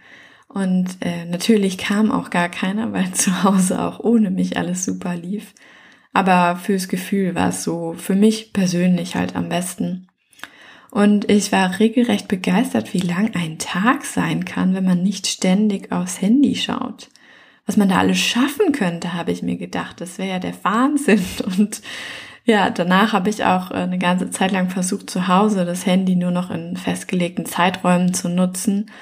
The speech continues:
Und genau, das ist schon wieder ein bisschen, ähm, zurückgegangen, vor allen Dingen seitdem ich, äh, versuche, mehr auf Instagram zu machen.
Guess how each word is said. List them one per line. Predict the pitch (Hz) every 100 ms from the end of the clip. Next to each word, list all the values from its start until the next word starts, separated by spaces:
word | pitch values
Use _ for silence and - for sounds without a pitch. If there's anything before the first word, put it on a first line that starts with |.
| - - - _ _
Und | 185 180 175 175 175 180
genau, | - 185 185
das | 180 185
ist | - - -
schon | 208
wieder | 190 190
ein | 185
bisschen, | 185 214 - 214 196 196 196
ähm, | 185 185 185 185
zurückgegangen, | 185 208 214 214 202 208 214 214
vor | 190
allen | 185 185
Dingen | 185 185
seitdem | 180 180 - 180 180
ich, | 185 185 -
äh, | 175 175 175 185
versuche, | 190 190 196 202
mehr | 185 180
auf | 185
Instagram | 208 220 214 208 208
zu | - 208
machen. | 208 220 220 226